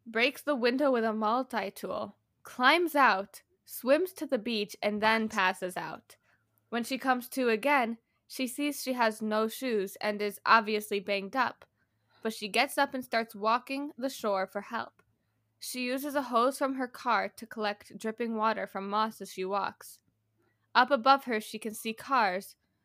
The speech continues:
but nobody can see or hear her, so she just walks for days.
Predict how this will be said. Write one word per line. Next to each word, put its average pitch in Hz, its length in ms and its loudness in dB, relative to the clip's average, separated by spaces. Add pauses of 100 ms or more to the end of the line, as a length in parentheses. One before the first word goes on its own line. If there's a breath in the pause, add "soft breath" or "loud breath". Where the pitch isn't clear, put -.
(140)
but 214 160 0
nobody 233 420 2
can 254 200 -8
see 269 400 -4
or 233 160 0
hear 220 260 -4 (120)
her, 254 380 -2 (260)
so - 140 -10
she 220 200 -10
just 240 260 -8 (220)
walks 208 600 -2
for 165 120 -10
days. - 540 -10